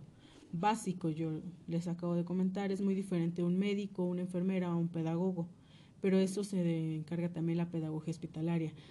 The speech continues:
orientar a los padres de familia sobre las condiciones que pueden tener sus hijos o a los familiares que puede tener el paciente.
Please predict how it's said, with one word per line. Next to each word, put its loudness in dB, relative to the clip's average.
orientar 4
a 0
los 2
padres 0
de -4
familia 2
sobre -2
las -2
condiciones 0
que -6
pueden -2
tener -4
sus -10
hijos -2
o 0
a 2
los -2
familiares 0
que -12
puede -4
tener -6
el -4
paciente. -2